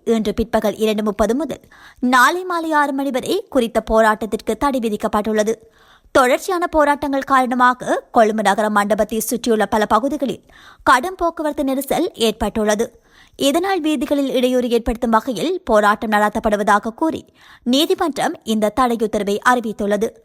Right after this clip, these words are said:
இதன்படி சுகாதார அமைச்சின் நுழைவாயிலுக்கு இடையூறு விளைவிக்கும் வகையில் பிரதான வீதி, டீன்ஸ் வீதி, செரம் வீதி, ரிஜான் வீதி மற்றும் தேசிய வைத்தியசாலை சதுக்கத்தை சுற்றியுள்ள நடைபாதைகள் மறித்து போராட்டம் மற்றும் பேரணிகளை நடத்த முடியாது என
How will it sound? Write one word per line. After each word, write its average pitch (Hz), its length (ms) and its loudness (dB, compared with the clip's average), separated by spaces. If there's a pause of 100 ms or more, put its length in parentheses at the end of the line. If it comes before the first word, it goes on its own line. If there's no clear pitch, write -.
(380)
இதன்படி 277 520 0 (140)
சுகாதார 214 540 2
அமைச்சின் 208 400 -2
நுழைவாயிலுக்கு 214 680 0
இடையூறு 214 320 0
விளைவிக்கும் 208 400 -2
வகையில் 262 360 -2 (380)
பிரதான 302 460 2
வீதி, 311 560 -4
டீன்ஸ் 220 360 -2
வீதி, 214 280 -2 (120)
செரம் 214 260 2
வீதி, 214 260 0
ரிஜான் 220 360 0
வீதி 214 300 -2
மற்றும் 240 340 -2 (400)
தேசிய 330 400 2
வைத்தியசாலை 311 640 0
சதுக்கத்தை 254 480 -2
சுற்றியுள்ள 254 560 -2 (140)
நடைபாதைகள் 214 840 2
மறித்து 208 300 0
போராட்டம் 220 480 2
மற்றும் 214 340 -4
பேரணிகளை 214 400 0
நடத்த 208 300 -2
முடியாது 214 440 2
என 302 200 -4